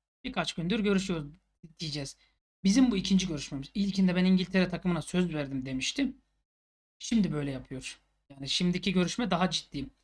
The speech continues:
Fenerbahçe'ye İtalya'dan üç transfer birden. Ha, şunu söyleyeceksiniz. "Hocam çok bekletiyoruz, acele edelim." Acele ederseniz daha fazla para verirsiniz. "Hocam üçe beşe bakmayalım."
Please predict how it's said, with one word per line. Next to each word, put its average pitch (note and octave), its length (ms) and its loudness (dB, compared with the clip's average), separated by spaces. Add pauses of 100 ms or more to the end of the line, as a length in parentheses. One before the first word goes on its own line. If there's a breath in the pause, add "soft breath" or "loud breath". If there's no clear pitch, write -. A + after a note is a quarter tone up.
(600)
Fenerbahçe'ye C4 640 8
İtalya'dan C4+ 380 6
üç C4 160 2
transfer A#3+ 480 4
birden. G3+ 220 2
Ha, C4 140 8
şunu D#4+ 240 4
söyleyeceksiniz. A3+ 480 0
"Hocam D#4+ 280 -2 (180)
çok E4 280 0
bekletiyoruz, F4 580 0
acele F4+ 380 4
edelim." D#4+ 280 -2
Acele A#3+ 280 2
ederseniz C#4 540 2
daha A#3+ 160 4
fazla F3+ 260 -6
para D#3 220 -2
verirsiniz. C#3+ 580 -8 (840 loud breath)
"Hocam A3 280 6
üçe B3+ 220 4
beşe B3 240 6
bakmayalım." B3 540 4